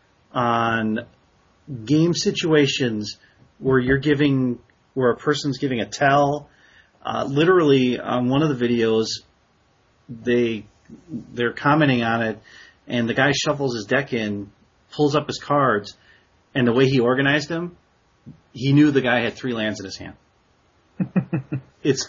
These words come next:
all the different signs that people give when they play to show how you can catch a read, which might be a difference between you winning and losing a match.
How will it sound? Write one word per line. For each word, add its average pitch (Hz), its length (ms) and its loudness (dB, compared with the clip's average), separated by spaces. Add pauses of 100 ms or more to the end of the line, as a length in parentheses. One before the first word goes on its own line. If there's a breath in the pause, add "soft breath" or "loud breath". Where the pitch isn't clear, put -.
all 156 200 6
the 185 80 2
different 165 360 -2
signs 147 300 -2
that 120 140 -2
people 143 380 -8
give 123 580 0
when 120 160 -4
they 107 120 -4
play 101 640 0 (1160)
to 123 180 2
show 131 600 2
how 123 760 2 (380)
you 139 220 -2
can 143 180 -2
catch 143 280 -2
a 135 40 2
read, 123 420 0
which 107 260 -2
might 120 180 0
be 123 140 0
a 113 40 0
difference 120 380 -4
between 117 220 -4
you 117 120 -4
winning 120 280 -2
and 113 100 -4
losing 110 240 -6
a 101 40 -6
match. - 460 -6